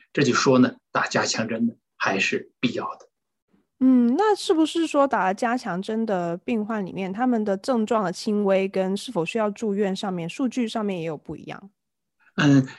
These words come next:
Speaker 1: 实际上我们，我是这么看这个问题。我们对每个问题都想得到准确的答案、精确的答案，但是现在来讲呢，是不大可能，我们数据终归有限。特别到了人群数据的时候，结果呢，有时非常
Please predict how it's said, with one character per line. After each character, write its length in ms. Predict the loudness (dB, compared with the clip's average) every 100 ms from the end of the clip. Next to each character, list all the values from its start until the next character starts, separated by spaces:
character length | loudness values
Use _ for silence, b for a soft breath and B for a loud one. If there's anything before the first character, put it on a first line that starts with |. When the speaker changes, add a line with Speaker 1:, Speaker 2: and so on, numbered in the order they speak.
| B
Speaker 1:
实 180 | -4 0
际 160 | 4 4
上 340 | 4 4 4
我 140 | 2 2
们， 220 | 2 0
我 100 | 0
是 120 | -2
这 120 | 0
么 120 | 0 0
看 280 | 0 2
这 100 | 2
个 80 | 2
问 120 | 0 -2
题。 260 | -6 -12 -12 B B B B B _ _ _ _ _ -2
我 80 | 2
们 360 | 6 4 2
对 180 | 0 2
每 180 | 2 0
个 120 | -4
问 100 | -4
题 300 | -4 -8 -10 _
都 380 | 0 4 4 2 0
想 480 | -2 -2 -2 -2 -6
得 200 | -2 0
到 180 | 0 -2
准 260 | -4 -10 -6
确 180 | -2
的 60 | -2
答 140 | -4
案、 240 | -8 -8 -8
精 160 | -2 -2
确 140 | 0
的 80 | -4
答 60 | -6
案， 160 | -8 -4
但 160 | 2
是 100 | 2
现 240 | 2 0 2
在 100 | 0
来 100 | 0
讲 180 | -2 -6
呢， 60 |
是 460 | -6 -4 -4 -8 -10
不 120 | -10 -2
大 240 | 0 0 0
可 260 | 2 2
能， 300 | 0 -4 -4
我 80 | 0
们 80 | 2
数 260 | 4 2 2
据 240 | -2 -2 0
终 260 | 2 2
归 160 | 2 2
有 180 | 2 0
限。 320 | 0 0 0 B B B
特 160 | 2 4
别 260 | 6 6 4
到 180 | 4
了 80 | 4
人 280 | 2 2 2
群 260 | 4 6 6
数 240 | 6 4
据 140 | 2
的 60 | -4
时 40 |
候， 640 | 0 0 0 -8 _ -14 -6
结 180 | 0 2
果 200 | 2 0
呢， 120 | 0
有 140 | 0
时 140 | 2 0
非 300 | 0 0 0
常 300 | 2 2